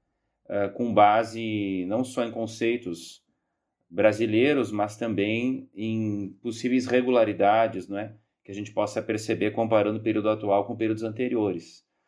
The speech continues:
As outras áreas, eh, de interesse, eh, são duas que eu tenho, né? Eu, eu também tenho um apreço muito grande por teorias críticas de relações internacionais,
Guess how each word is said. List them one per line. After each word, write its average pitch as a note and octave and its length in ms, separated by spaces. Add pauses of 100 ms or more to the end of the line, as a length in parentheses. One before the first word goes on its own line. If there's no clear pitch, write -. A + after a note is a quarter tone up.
(360)
As C#3 240
outras C3+ 360
áreas, A2+ 600 (140)
eh, G2+ 400
de F#2+ 100
interesse, G#2+ 840 (680)
eh, G2 300
são A#2 280
duas B2 460
que - 80
eu G2 80
tenho, G2 400
né? F#2 180
Eu, G#2 200
eu G2 100
também A2 300
tenho A#2 160
um A2+ 40
apreço A2 400
muito B2 240
grande A2 300
por G#2+ 160
teorias G#2+ 540
críticas A2+ 520
de F#2+ 60
relações F#2+ 420
internacionais, A#2 1160